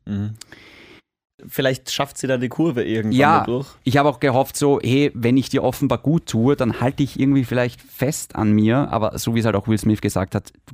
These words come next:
Speaker 2: kannst es vergessen,
Speaker 1: Ja.
Speaker 2: du kannst es nicht, jemanden
Speaker 1: Ja.
Speaker 2: glücklich zu machen. Du kannst wem zum Lachen bringen,
Speaker 1: Ja.
Speaker 2: ähm, du kannst wem zum gut drauf sein bringen,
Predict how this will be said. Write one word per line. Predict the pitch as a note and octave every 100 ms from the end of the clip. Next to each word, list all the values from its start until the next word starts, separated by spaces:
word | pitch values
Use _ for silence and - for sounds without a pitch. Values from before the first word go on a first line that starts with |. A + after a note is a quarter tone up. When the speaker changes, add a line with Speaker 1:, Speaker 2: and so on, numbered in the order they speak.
| -
Speaker 2:
kannst | - - -
es | -
vergessen, | - F2 - G2
Speaker 1:
Ja. | -
Speaker 2:
du | -
kannst | - G2 -
es | F#2
nicht, | F#2+ -
jemanden | - F2+ F#2+ G2 G#2 - -
Speaker 1:
Ja. | A#2 - - -
Speaker 2:
glücklich | G2+ G2+ -
zu |
machen. | G2 G2
Du | G#2+
kannst | B2+
wem | B2+ A#2+ - G#2+
zum | - A2
Lachen | C3+ C#3 A2+
bringen, | G2+ F#2+ G#2 C#3 A2+
Speaker 1:
Ja. | F#2+ _ _ -
Speaker 2:
ähm, | G#2 G2+
du |
kannst | A#2 - G#2+ A#2
wem | A2 G#2
zum | - A2+ A2 A2 - _
gut | - A#2+
drauf | - B2 -
sein | D#3+ D3
bringen, | C#3+ D3 E3+